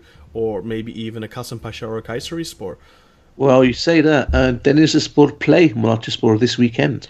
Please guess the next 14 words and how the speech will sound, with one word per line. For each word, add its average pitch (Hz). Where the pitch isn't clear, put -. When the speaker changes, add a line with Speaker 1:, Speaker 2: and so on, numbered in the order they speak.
Speaker 1:
Hmm. 151
Yeah, -
Speaker 2:
So 123
that 120
should -
be 123
Speaker 1:
fantastic, -
uh, 139
fixture -
Speaker 2:
interesting. 120
Speaker 1:
there. 170
<laughs> -
Very 165
important. 190